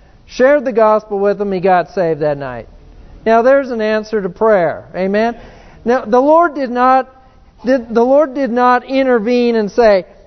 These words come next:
"You're going to pray tonight against his free will." Uh-uh. That was more of a guidance and answer of prayer. He guided us to the person who was ready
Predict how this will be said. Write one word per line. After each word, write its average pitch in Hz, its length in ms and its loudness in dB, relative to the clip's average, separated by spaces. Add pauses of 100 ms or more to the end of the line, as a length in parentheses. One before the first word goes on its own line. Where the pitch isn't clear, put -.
"You're 240 200 2
going 240 420 0
to 214 200 -4
pray 262 440 0
tonight 208 720 -2
against 220 400 -4
his 208 160 -2
free 220 220 0
will." 233 360 0
Uh-uh. 226 320 -6 (540)
That 285 200 2
was 233 140 0
more 240 360 2
of 202 60 -4
a 196 80 -2
guidance 220 460 0
and 196 140 -6
answer 214 380 -4
of 190 120 -4
prayer. 233 320 2
He 214 160 -6
guided 220 500 0
us 196 180 -4
to 190 120 -8
the 175 80 -6
person 208 400 -2
who 202 140 -2
was 180 220 -2
ready 226 440 2